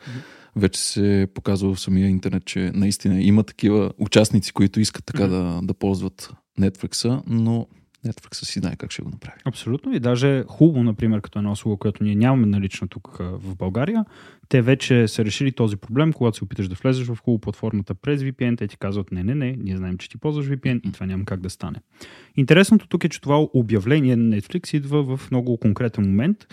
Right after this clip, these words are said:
Speaker 1: и това е в същия момент, в който H B O Max се превръща само в Max, а, което обединява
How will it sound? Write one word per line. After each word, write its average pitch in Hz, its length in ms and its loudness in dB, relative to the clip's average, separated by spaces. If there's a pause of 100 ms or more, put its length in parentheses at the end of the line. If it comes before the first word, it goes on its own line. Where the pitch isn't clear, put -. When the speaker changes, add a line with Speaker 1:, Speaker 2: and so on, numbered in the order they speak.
(380)
Speaker 1:
и 131 80 -2
това 120 480 2
е 170 40 4
в 151 120 2
същия 147 260 -2
момент, 143 180 2
в 131 100 -14
който 139 280 2
H 131 200 2
B 123 240 0
O 131 260 2
Max - 100 -12
се - 280 -8
превръща 120 460 -2
само 147 360 2
в - 100 -10
Max, - 460 -6 (500)
а, 123 380 2
което 139 220 4
обединява 120 720 6